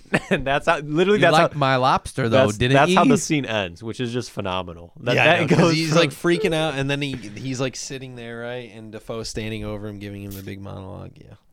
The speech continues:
Speaker 1: Oh, and, like, the shots in it. I'm talking about the shot where he turns
Speaker 2: Has
Speaker 1: him
Speaker 2: the light.
Speaker 1: over. Like, that could be part, that could be part of it too, where he's like, "This is him." He just keeps reliving this, and his former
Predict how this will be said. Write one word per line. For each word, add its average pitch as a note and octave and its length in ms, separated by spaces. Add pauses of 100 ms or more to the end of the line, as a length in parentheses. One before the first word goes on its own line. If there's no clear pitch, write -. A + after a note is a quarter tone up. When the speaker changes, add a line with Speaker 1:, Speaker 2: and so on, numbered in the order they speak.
(160)
Speaker 1:
Oh, B2 180
and, A#2+ 140
like, G2+ 320
the A2+ 200
shots G2 420
in G2 100
it. F#2 80
I'm G#2 120
talking G2+ 320
about F#2 220
the - 60
shot F#2 300
where F#2 160
he F2 420 (480)
turns A2+ 180
Speaker 2:
Has G#2 120
Speaker 1:
him G2+ 80
Speaker 2:
the F#2+ 60
light. F2+ 220
Speaker 1:
over. F#2 260 (880)
Like, B2+ 160
that C#3+ 180
could D3 120
be C3+ 140
part, A#2+ 400 (220)
that B2 240
could D3 100
be B2 80
part A#2 240
of G#2+ 80
it G#2+ 100
too, B2+ 200
where G2+ 140
he's G2 160
like, F#2+ 240 (140)
"This A2+ 180
is G#2+ 120
him." G2+ 380
He A2+ 140
just G#2 160
keeps A2 260
reliving G#2+ 500
this, F#2 220
and G2+ 100
his G#2+ 220 (120)
former A#2 580